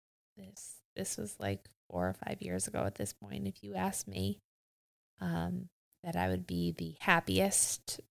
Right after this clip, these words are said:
I have ever been, um, the most confident I've ever been, um,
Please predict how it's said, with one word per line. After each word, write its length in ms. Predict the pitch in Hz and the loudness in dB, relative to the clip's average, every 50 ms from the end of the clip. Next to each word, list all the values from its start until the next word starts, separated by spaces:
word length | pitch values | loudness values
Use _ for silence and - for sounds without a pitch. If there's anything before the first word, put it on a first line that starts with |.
| _ _ _ | _ _ _
I 160 | - 185 160 170 | -2 0 2 2
have 280 | 165 165 180 180 170 | 2 2 2 2 2
ever 280 | - - - - 175 170 | 2 2 2 2 0 0
been, 440 | 175 - - 170 175 185 202 208 - _ _ _ _ _ _ - | 2 2 2 2 2 0 -2 -4 -6 _ _ _ _ _ _ -6
um, 640 | 180 - 170 170 175 - - - - - 190 190 190 _ _ _ _ _ _ _ _ _ | -4 -2 -2 -2 -2 -2 -2 -4 -6 -6 -8 -12 -14 _ _ _ _ _ _ _ _ _
the 140 | - 180 180 | -2 0 2
most 340 | 175 170 165 165 - - - | 4 4 4 4 2 0 -2
confident 640 | - - 175 - - - 196 196 185 190 208 - - _ _ _ _ _ _ _ - - _ _ _ _ _ _ _ _ _ - | -2 -2 0 0 0 0 -2 -2 -2 -2 -4 -6 -10 _ _ _ _ _ _ _ -20 -20 _ _ _ _ _ _ _ _ _ 0
I've 200 | 180 180 175 175 | 2 4 4 4
ever 240 | 170 165 - 165 165 | 4 4 4 4 2
been, 380 | - - - 123 185 190 202 - _ _ _ _ _ - | 2 2 0 0 0 -2 -4 -8 _ _ _ _ _ -4
um, 560 | 175 165 165 165 160 160 160 165 170 170 | -2 0 0 0 0 0 0 0 -2 -4